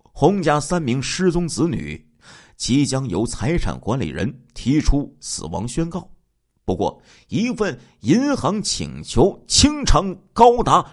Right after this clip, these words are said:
两亿元的借款的判决书，似乎隐约显示啊，庞大的债务使得凡是追求完美的洪若潭就走上绝路了。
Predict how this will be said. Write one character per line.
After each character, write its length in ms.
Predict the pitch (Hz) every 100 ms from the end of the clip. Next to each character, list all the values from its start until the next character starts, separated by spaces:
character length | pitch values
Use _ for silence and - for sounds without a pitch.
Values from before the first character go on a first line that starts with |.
| -
两 340 | 95 117 113
亿 100 | 226
元 260 | 208 117 185
的 80 | 202
借 320 | - 269 185
款 200 | - 82
的 60 | 87
判 360 | - 165 101
决 260 | 69 104 185
书， 400 | - 277 277 - _ _ _
似 220 | - 73
乎 220 | - 64
隐 220 | 69 67 76
约 180 | 78 85
显 320 | - 65 62
示 320 | - 113 71
啊， 140 | - - _ _ _
庞 300 | - 78 117
大 140 | 113
的 100 | 82
债 380 | 82 - 247 151
务 220 | 78 64 - _ _ - - -
使 220 | - 87
得 140 | 110
凡 260 | 120 107 117
是 140 | 110
追 240 | 95 160 165
求 140 | 120
完 220 | 107 87 180
美 320 | 254 170 82
的 120 | 65
洪 240 | - 120
若 180 | 165 107
潭 260 | 90 92 123 160 - _ _
就 200 | - 71
走 320 | - 62 60
上 180 | 64 73
绝 300 | - - 65
路 300 | 85 165 143
了。 120 | 67